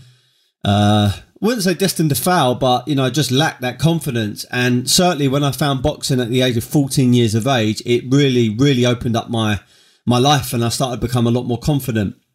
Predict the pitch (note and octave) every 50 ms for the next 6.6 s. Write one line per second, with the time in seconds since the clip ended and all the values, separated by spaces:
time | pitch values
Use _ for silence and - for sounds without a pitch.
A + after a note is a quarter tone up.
0 | _ _ _ _ _ _ _ _ _ - F#3+ F3+ D3 B2+ D#3 G3 G3+ F3 E3 F3
1 | E3+ E3+ D#3 C3+ B2 A#2+ - - _ _ _ C3 B2+ B2 B2 - - D#3 D3 C#3
2 | C3 B2 A#2 G#2+ - - - - _ _ _ _ _ _ _ _ _ _ _ A2+
3 | A2+ A2 G#2+ A2 G#2+ G#2 G#2 G2 F#2+ - _ _ _ _ _ _ _ _ _ _
4 | _ _ _ _ _ _ - - - D#3 D3 C#3+ - - C#3 A#2+ A#2+ A#2+ - -
5 | D3+ D3 C#3 C3+ F#3 - - - - - - - - _ _ - - - C3+ C3
6 | B2 B2+ C3 B2+ - C3 B2+ C3+ E3 D#3+ C#3+